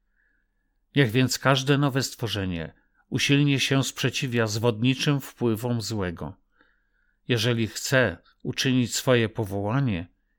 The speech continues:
i wybór do królestwa pewnymi. Pomiędzy duchem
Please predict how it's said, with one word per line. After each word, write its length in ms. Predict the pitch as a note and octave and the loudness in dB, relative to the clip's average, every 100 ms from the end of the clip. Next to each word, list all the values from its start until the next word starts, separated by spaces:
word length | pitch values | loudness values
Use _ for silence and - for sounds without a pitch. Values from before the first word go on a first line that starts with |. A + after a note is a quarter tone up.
| _ | _
i 100 | B2+ | -4
wybór 460 | A2+ C#3+ D3 C3 G#2 | 2 2 2 0 -2
do 120 | A#2 | -4
królestwa 800 | - G2+ G2+ A2 - - G2 - _ _ | -4 -4 -2 -2 -6 -6 -6 -6 _ _
pewnymi. 640 | A#2+ F#2+ G2 F2+ D#2 F2 - _ _ _ _ _ _ _ _ _ _ _ _ _ _ _ - | -4 -4 -6 -6 -6 -10 -18 _ _ _ _ _ _ _ _ _ _ _ _ _ _ _ -2
Pomiędzy 540 | C3 D3 F3+ E3+ D#3+ | 2 6 4 4 2
duchem 560 | C3 D#3+ - A#2 F#2+ | 4 2 2 0 0